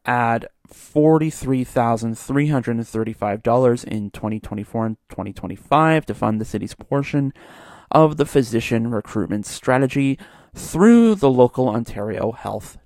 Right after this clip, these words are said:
Team and Chamber of Commerce. Ian Digby from the Guelph Wellington Ontario Health Team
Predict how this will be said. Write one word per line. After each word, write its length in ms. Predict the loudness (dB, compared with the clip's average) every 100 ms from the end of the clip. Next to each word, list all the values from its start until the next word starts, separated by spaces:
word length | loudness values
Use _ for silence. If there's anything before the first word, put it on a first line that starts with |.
| _
Team 460 | -6 -4 -2 -6 -14 _ _ _ 0
and 260 | 2 2
Chamber 300 | -2 -6 -4
of 100 | -6
Commerce. 480 | -6 -8 -6 -10 -16 -20 _ _ _ -2
Ian 240 | 2 2
Digby 500 | 2 0 2 0 -2 -6 -16 -2
from 500 | 4 6 6 4 -2 _ -8
the 160 | -8
Guelph 320 | -4 -2 -2 -2
Wellington 360 | -6 -6 -6
Ontario 400 | -6 -6 -6 -6
Health 280 | -2 -4 -2
Team 320 | -2 0 -2